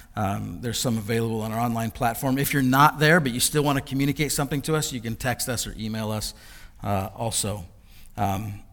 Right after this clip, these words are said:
and then once they're done with that, we'll, we'll, we'll finish with a song, um, and then, uh, and then a benediction. I do wanna let you know, too, as we're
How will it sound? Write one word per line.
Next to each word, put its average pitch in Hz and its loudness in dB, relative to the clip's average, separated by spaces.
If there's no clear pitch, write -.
and 123 0
then 147 6
once 160 8
they're 165 8
done 151 6
with 147 4
that, 151 8
we'll, 131 -2
we'll, 120 -4
we'll 117 -4
finish 135 0
with 110 -4
a 101 -4
song, 120 2
um, 92 -2
and 104 -6
then, 104 -4
uh, 110 -14
and 110 -10
then 107 -6
a 90 -10
benediction. 95 -8
I 117 -8
do 147 4
wanna 139 6
let 131 2
you 135 0
know, 123 2
too, 123 -2
as 120 -2
we're 123 0